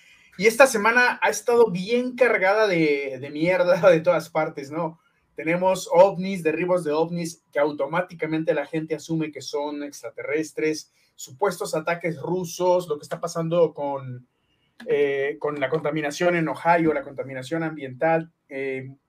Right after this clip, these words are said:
mucho, mucho de qué hablar el día de hoy y todo está hasta cierto punto relacionado. Hasta Kylo Ren va a salir acá en el programa en algún momento.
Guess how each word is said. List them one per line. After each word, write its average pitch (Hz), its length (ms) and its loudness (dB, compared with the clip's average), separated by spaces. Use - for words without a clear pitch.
mucho, 170 640 2
mucho 160 320 -4
de 139 120 -2
qué 143 100 -2
hablar 143 240 2
el 135 100 -4
día 135 200 2
de 131 80 -4
hoy 131 260 -6
y - 80 -20
todo 131 220 -2
está 131 440 -4
hasta 123 200 -12
cierto 123 280 -16
punto 120 240 -10
relacionado. 117 460 -6
Hasta 135 180 -4
Kylo 170 300 4
Ren 160 240 0
va 143 60 0
a - 20 -10
salir 127 300 -8
acá 120 180 -8
en 123 80 -14
el 110 100 -18
programa 110 380 -12
en 101 60 -18
algún 104 180 -20
momento. - 320 -20